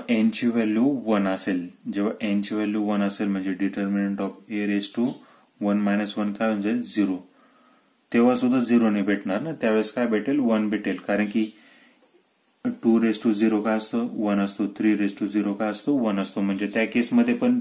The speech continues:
आपल्याला काय भेटणार नाही? झिरो भेटणार आहे, कारण की डि-, ही value काय? नॉन झिरो आहे. नॉन झिरो आहे म्हणजे झिरो सोडून कोणताही number असेल, आणि झिरो सोडून कोणत्याही नंबरची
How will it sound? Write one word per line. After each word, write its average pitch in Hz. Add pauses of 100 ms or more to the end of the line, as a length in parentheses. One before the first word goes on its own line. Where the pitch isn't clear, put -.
आपल्याला 107
काय 113
भेटणार 107
नाही? 123 (640)
झिरो 104
भेटणार 92
आहे, 92
कारण 101
की 110
डि-, 101 (600)
ही 104
value 107
काय? 123
नॉन 101
झिरो 98
आहे. 90
नॉन 101
झिरो 104
आहे 104
म्हणजे 95
झिरो 104
सोडून 107
कोणताही 101
number 92
असेल, 95
आणि 92
झिरो 98
सोडून 104
कोणत्याही 101
नंबरची 98